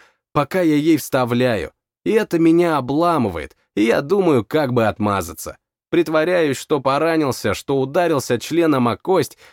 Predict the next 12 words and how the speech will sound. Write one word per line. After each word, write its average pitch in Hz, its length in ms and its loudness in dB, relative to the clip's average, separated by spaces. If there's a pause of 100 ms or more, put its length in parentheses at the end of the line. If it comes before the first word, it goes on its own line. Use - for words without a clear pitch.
(120)
и 180 60 4
мне 202 200 4
дико 151 320 0
больно, 151 460 2
типа 151 440 -4
"ай-ай, 175 680 -2
чёрт, 190 480 -2
чёрт, 190 400 0
ушибся", 151 600 -2 (320)
и 185 80 6
быстро 175 400 -2
закругляюсь, 123 800 -2